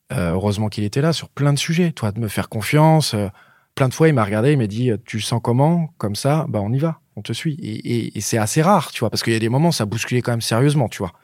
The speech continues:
Ça secouait quand même pas mal. Et, euh, je lui dois vraiment beaucoup de choses, il le sait, je le redis.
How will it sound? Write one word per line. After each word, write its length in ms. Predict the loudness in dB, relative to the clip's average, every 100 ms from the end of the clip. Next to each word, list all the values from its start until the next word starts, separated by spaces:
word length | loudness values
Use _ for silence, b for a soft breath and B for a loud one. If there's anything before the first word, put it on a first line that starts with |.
| B B -6
Ça 140 | -4
secouait 340 | -2 0 0
quand 80 | 0
même 140 | -2 0
pas 100 | 0
mal. 300 | 0 0 -4 B B B B _
Et, 200 | 0 2
euh, 140 | 2 0
je 140 | -2
lui 60 | -2
dois 220 | 2 2
vraiment 460 | 0 -4 -2 -2
beaucoup 280 | -2 -4 -6
de 40 | -2
choses, 220 | -2 0
il 100 | -2
le 100 | -4
sait, 240 | -2 -2
je 100 | -2
le 80 | -4
redis. 300 | -4 -4